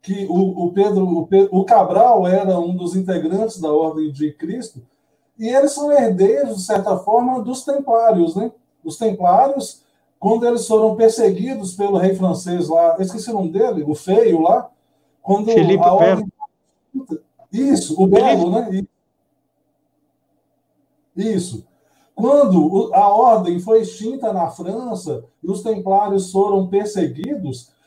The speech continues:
Speaker 1: eles foram acolhidos em Portugal, né? E o rei português transformou a, a Ordem dos Templários, é,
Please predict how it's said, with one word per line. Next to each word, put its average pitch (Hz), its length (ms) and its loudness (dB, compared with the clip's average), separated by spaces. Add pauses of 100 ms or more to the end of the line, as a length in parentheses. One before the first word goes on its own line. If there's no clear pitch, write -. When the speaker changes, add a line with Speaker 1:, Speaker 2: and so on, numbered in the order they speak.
(120)
Speaker 1:
eles 254 300 0
foram 247 360 0
acolhidos 254 800 0
em 190 120 0
Portugal, 202 760 0
né? 254 220 -6 (300)
E 196 140 -4
o 226 80 4
rei 214 220 4
português 220 960 0 (280)
transformou 240 1120 0
a, 330 280 4
a 175 80 0
Ordem 185 380 0
dos 190 360 -4
Templários, 190 880 -2 (200)
é, 208 1120 0